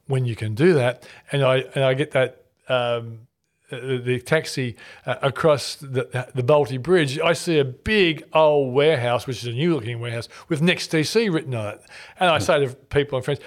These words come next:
Speaker 1: "Hey, inside there, that's all the stuff that's making our computers work and stuff like that." Well, well, one day you won't need as much capacity, or are you stuck with having to always grow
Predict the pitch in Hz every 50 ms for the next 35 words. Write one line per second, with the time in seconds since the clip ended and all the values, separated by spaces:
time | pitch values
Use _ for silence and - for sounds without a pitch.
0 | - - 185 190 208 220 185 - - 208 170 151 139 139 139 143 139 - - -
1 | _ _ _ - 214 175 - 185 160 147 143 - - 190 160 139 - - 147 131
2 | - - - _ _ - 156 156 156 - 160 156 139 135 131 - 147 131 - -
3 | 160 165 165 156 127 135 143 139 135 123 127 127 - - 139 113 - 131 123 123
4 | - 160 147 - - - - - - - - _ - 208 208 214 208 196 - -
5 | - - - 196 196 190 180 202 233 254 247 214 202 190 185 180 170 - - -
6 | _ _ _ - 165 156 151 156 156 151 - 147 147 151 151 147 139 120 135 147
7 | 143 - - - 127 - 127 135 143 127 - - 165 160 156 - - 139 131 131
8 | 131 127 127 120 - - - 135 127 120 - - - 180 143 127 - - 135 113
9 | 127 131 127 127 123 117 117 - 139 127 123 117 110 110 104 - - 135 127 123
10 | 123 120 117 113 110